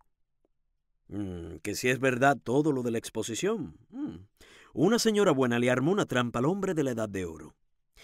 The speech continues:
Iban hablando del artículo y ella le dijo, "Ah, yo he estado en París". "Ah, señora, qué vergüenza entonces. ¿Qué habrá dicho del artículo?". "No, yo he estado en París porque he leído su artículo". Y otro señor bueno que está en París dice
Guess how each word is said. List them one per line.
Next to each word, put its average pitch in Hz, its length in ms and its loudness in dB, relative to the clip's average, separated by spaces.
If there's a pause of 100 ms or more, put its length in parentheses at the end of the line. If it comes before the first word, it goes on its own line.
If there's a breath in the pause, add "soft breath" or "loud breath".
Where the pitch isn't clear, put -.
(260 loud breath)
Iban 240 320 4
hablando 196 400 2
del 131 140 4
artículo 110 640 0
y 139 160 2
ella 226 160 4
le 135 100 2
dijo, 95 480 -6 (120)
"Ah, 240 280 -2 (200)
yo 185 240 -4
he - 20 4
estado 180 360 2
en 107 120 -4
París". - 760 -12 (580 loud breath)
"Ah, 107 280 2
señora, 110 400 -4
qué 107 80 -10
vergüenza 98 440 -6
entonces. 98 600 -12 (560)
¿Qué 117 80 -4
habrá 120 220 0
dicho 123 260 -2
del 110 140 0
artículo?". 113 520 -2 (240 loud breath)
"No, 240 340 -4 (380)
yo 190 200 2
he - 20 4
estado 175 320 0
en 151 80 -2
París 233 460 -4 (200)
porque 131 280 -2
he 160 40 6
leído 143 340 2
su - 120 -8
artículo". 151 540 -6 (340 soft breath)
Y 113 440 0
otro 131 240 2
señor 135 340 2
bueno 123 340 2
que 90 120 -8
está 110 200 -6
en 139 100 -4
París 135 480 -4
dice 92 560 -8